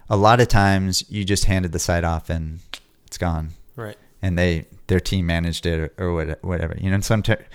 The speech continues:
Speaker 1: in some cases we had relationships moving forward, but in some we didn't. So you didn't really know.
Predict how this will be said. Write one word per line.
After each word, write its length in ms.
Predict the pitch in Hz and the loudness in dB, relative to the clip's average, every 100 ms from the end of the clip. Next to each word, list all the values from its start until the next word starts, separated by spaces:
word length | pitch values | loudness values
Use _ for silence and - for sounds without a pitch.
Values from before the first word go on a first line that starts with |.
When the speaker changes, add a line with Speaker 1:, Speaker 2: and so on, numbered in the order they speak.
| - - - | -20 -20 -6
Speaker 1:
in 60 | 113 | 0
some 180 | 123 107 | 2 4
cases 340 | 110 - 101 | 4 4 0
we 120 | 98 | 0
had 160 | 95 90 | 2 2
relationships 560 | 90 90 - - 87 | 0 0 -2 -6 -6
moving 240 | 92 85 82 | -6 -6 -8
forward, 340 | 92 92 87 | -4 -4 -2
but 120 | 90 98 | -4 -6
in 40 | |
some 180 | - 92 | -6 -4
we 80 | 90 | -2
didn't. 320 | 123 123 95 | -2 -2 -4
So 100 | - | -4
you 60 | 120 | -4
didn't 140 | 131 | -2
really 180 | 123 104 | -2 -2
know. 460 | 101 143 87 82 | 0 0 0 -4